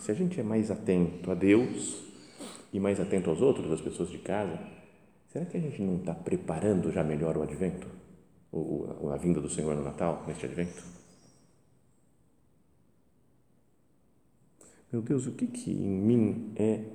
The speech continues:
oposto à atenção da sua mãe, Nossa Senhora? Talvez ter o coração pesado com preocupações, por exemplo. Uma pessoa que tá sempre preocupada.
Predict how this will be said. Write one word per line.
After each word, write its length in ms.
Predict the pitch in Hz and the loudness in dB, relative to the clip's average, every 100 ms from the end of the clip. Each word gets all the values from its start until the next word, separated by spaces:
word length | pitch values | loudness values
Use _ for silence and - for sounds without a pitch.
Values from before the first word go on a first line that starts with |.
| - - - - - - - _ _ - | -14 -18 -20 -20 -20 -20 -20 _ _ 0
oposto 920 | 104 - - 151 139 - - 143 135 | 0 0 4 6 6 2 -4 2 4
à 180 | 113 104 | 4 4
atenção 720 | 107 104 92 90 - 85 82 - - - - - - - - - _ - - | 2 2 2 0 0 0 0 -6 -16 -20 -20 -20 -20 -20 -20 -20 _ -20 -12
da 120 | - | -8
sua 200 | 85 - | -4 0
mãe, 400 | 82 82 82 82 - - | 2 2 0 -2 -10 -6
Nossa 240 | 82 80 | -4 -4
Senhora? 480 | 80 82 78 76 80 - - - - - _ _ _ _ _ _ _ _ _ _ _ _ _ _ - - - | -4 -4 -4 -4 -6 -14 -20 -20 -20 -20 _ _ _ _ _ _ _ _ _ _ _ _ _ _ -20 -20 -8
Talvez 240 | - 98 101 | 2 4 4
ter 100 | 98 | 2
o 80 | |
coração 500 | - 95 90 - 95 | 4 2 2 2 0
pesado 680 | 92 - 98 85 95 101 90 | 0 4 4 6 4 4 4
com 140 | 87 | 2
preocupações, 840 | 87 87 80 87 101 - 113 92 87 | 2 2 2 -2 -4 0 0 0 -4
por 180 | - - | -8 -8
exemplo. 440 | 80 90 87 - - - - - _ _ _ _ _ _ | -4 -2 -2 -6 -14 -16 -20 -20 _ _ _ _ _ _
Uma 80 | - | -16
pessoa 200 | - 123 | -10 -8
que 80 | - | -8
tá 80 | - | -8
sempre 360 | - 190 - | -2 -2 -2
preocupada. 760 | - 131 123 - - 78 76 - | 0 0 0 -2 -4 -6 -6 -10